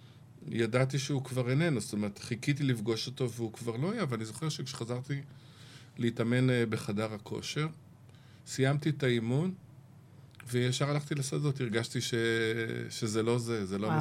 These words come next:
Speaker 1: מספיק.
Speaker 2: איזה כיף.
Speaker 1: אז, אז, אז, אז זה, זה, זה שינוי, אה, זה שינוי. זאת אומרת, היעד הבא שלי, אמרתי את זה ל-, למשפחה,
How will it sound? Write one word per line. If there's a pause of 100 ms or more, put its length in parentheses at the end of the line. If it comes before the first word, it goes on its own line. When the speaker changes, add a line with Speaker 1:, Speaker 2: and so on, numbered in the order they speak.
(160)
Speaker 1:
מספיק.
Speaker 2:
איזה
כיף. (240)
Speaker 1:
אז,
אז, (360)
אז,
אז
זה,
זה,
זה
שינוי, (640)
אה, (460)
זה
שינוי.
זאת
אומרת,
היעד
הבא
שלי, (840)
אמרתי
את
זה
ל-, (400)
למשפחה,